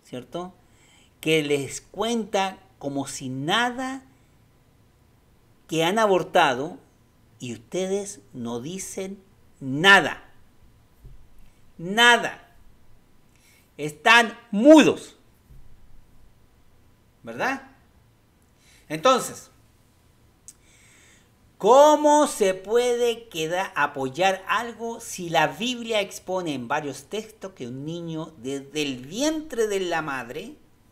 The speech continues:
ha sido elegido y escogido por Dios?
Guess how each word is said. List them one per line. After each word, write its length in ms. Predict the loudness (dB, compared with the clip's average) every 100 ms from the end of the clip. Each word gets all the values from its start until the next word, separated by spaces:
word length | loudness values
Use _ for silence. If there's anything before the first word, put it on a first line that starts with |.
| _ _ _ _ _ _ _
ha 160 | -6 -6
sido 260 | -4 -4
elegido 520 | -4 -4 -8 -10 -6 -4
y 80 |
escogido 680 | -6 -6 -10 -8 -8 -6 -4
por 220 | -4 -4
Dios? 240 | -4 -6